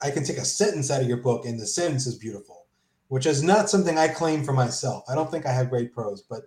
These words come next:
but that, which is not, I'm not upset about that. That's just not what I'm doing. But, uh, there's some phenomenal, there,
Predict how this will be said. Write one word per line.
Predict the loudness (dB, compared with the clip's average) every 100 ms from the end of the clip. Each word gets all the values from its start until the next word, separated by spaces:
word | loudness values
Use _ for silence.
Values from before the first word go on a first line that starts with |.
| -12
but | -6
that, | -6 -4
which | 0 0
is | 0
not, | 2 2 2 -2 -12 _ _ _ _ _ _
I'm | 0
not | 0
upset | 2 2
about | 2 0 -4
that. | -6 -6
That's | -6 -4
just | -2
not | -2
what | -2
I'm | -4
doing. | -4 -4 -8 _ _ -20 _ _ _
But, | -4 -2
uh, | -2 -4 -8 _ 0
there's | 2
some | 4
phenomenal, | 4 4 4 6 6 2 0 0
there, | 2 2 -2